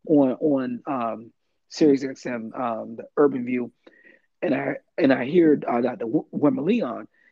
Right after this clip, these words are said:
and I'm like, you know, I was thinking those two people were the same,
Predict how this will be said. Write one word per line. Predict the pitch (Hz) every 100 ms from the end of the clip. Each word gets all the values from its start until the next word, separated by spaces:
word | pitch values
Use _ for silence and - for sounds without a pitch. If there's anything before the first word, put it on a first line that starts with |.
| _
and | 147
I'm | 185
like, | 165 147 139 - _ - _ _ _ _ _ _ - _ - _
you | 220 202
know, | 151 - - _ _
I | 156 214 214 185 156
was | 147
thinking | - 165 147 131
those | 139 147
two | - 147
people | 147 131
were | 127 113
the | 117
same, | 160 120